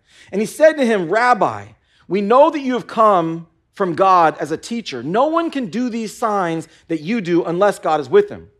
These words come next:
But Jesus answered and said to him, 'Truly, truly, I say to you, unless one is born again, he cannot see the kingdom of God.'"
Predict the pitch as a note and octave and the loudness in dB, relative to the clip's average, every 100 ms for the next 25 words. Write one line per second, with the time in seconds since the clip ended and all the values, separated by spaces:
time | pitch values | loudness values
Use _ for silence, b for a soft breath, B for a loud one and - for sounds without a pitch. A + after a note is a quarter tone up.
0 | _ _ _ _ _ _ C#3 - A3+ F3 | _ _ _ _ _ _ -8 -4 -4 -2
1 | F#3+ G3+ G3+ F3+ - F#3 F3 F#3 D3 - | -2 -2 -2 -4 -2 -2 -2 -4 -6 -8
2 | - A#3 A#3+ A3+ - G3+ F#3+ D#3+ D3+ D#3+ | -8 -6 -8 -8 -6 -2 0 0 -2 -2
3 | D#3 D3+ D3+ B2 A2 b b b C#3 D3 | -2 -2 -4 -4 -6 b b b -6 -2
4 | F#3+ G3 G3 G3 D3+ G#2 D#3 F3 D#3 D3 | -2 -2 -4 -4 -4 -6 -4 -2 -2 -4
5 | B2+ A2+ A2 C3+ - E3 E3 D#3+ - D3+ | -6 -8 -10 -12 -8 -6 -4 -6 -8 -10
6 | B2 G#2+ - A#2 A2+ G#2+ C3 G#2+ | -10 -12 -14 -14 -14 -14 -14 -16